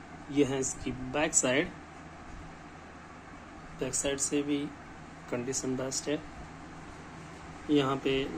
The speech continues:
line in और line out, यहाँ पे इसकी ब्रांडिंग है दोस्तों, model number वगैरह दिया है।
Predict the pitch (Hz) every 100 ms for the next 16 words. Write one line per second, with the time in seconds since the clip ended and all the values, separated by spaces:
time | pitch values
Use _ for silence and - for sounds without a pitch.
0 | 139 135 143 147 - - 175 196 240 -
1 | - - - - - - - - - 127
2 | 123 127 127 131 139 - 131 160 190 -
3 | - - - - - - - - - -
4 | - - - - - - - - - -
5 | - - 143 131 127 127 123 - 123 127
6 | 127 131 135 143 143 135 127 - 151 -
7 | - - 151 127 127 135 135 135 135 131
8 | 135 131 135 131 135